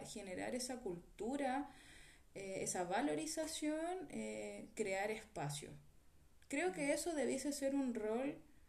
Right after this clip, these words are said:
Speaker 1: eh, que el Estado debiese hacerse cargo.
Speaker 2: Mm.
Speaker 1: Ahora, ¿qué pasa? Que como no lo ha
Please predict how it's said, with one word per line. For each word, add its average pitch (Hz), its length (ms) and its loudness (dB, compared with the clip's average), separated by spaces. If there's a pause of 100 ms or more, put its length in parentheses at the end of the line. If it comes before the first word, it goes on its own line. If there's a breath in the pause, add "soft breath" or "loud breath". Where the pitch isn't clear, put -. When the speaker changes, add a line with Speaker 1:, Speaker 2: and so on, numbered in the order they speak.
(540 soft breath)
Speaker 1:
eh, 196 600 -6 (540)
que 190 100 0
el 180 80 4
Estado 220 340 0
debiese 226 280 2
hacerse 190 380 -6
cargo. 160 520 -4
Speaker 2:
Mm. 165 200 -10
Speaker 1:
Ahora, 185 600 -2
¿qué 214 160 -2
pasa? 233 560 -4 (400)
Que 180 160 -2
como 170 320 -2
no 269 280 4
lo 359 200 6
ha 349 100 4